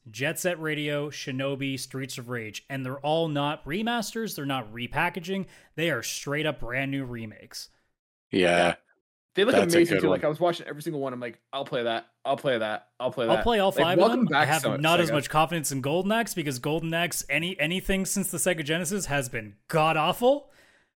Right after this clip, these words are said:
Speaker 1: But you never know. But I mean, there's no way I'm not gonna like Crazy Taxi unless they s-, do some weird monetization bullshit to it.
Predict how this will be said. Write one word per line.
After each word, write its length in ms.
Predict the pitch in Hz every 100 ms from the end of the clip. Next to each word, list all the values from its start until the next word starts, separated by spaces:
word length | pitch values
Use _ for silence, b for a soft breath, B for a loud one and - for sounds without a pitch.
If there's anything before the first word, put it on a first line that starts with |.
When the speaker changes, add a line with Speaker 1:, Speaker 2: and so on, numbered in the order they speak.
| _ _ _ _
Speaker 1:
But 640 | 139 143 156 151 147 143 143
you 180 | 147 135
never 260 | 131 117
know. 240 | 117 170 175
But 140 | 156
I 60 | 156
mean, 180 | 156 147
there's 220 | 170 143
no 160 | 160
way 160 | 170 151
I'm 140 | 117
not 240 | 110 113 123
gonna 100 | 143
like 140 | 147
Crazy 320 | 143 156 151 147
Taxi 400 | 156 151 - 160
unless 380 | 131 131 135
they 100 | -
s-, 80 | 131
do 220 | - 143
some 420 | 123 - 143 139 120
weird 260 | 127 139
monetization 760 | 131 127 135 117 110 117 123 147
bullshit 480 | 143 170 - 185 -
to 180 | 185 190
it. 140 | 202